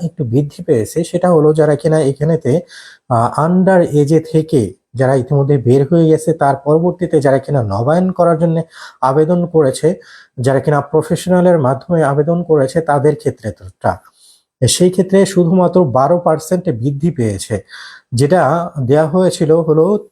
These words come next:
তিন হাজার, আহ, একাশি জনকে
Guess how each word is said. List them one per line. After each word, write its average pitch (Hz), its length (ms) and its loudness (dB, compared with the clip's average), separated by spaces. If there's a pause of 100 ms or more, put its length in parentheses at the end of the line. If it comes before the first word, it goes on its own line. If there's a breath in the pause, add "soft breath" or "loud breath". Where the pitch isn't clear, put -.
(180)
তিন 190 220 -2
হাজার, 156 580 0 (460 loud breath)
আহ, 123 280 0 (1160)
একাশি 156 480 0
জনকে 175 680 0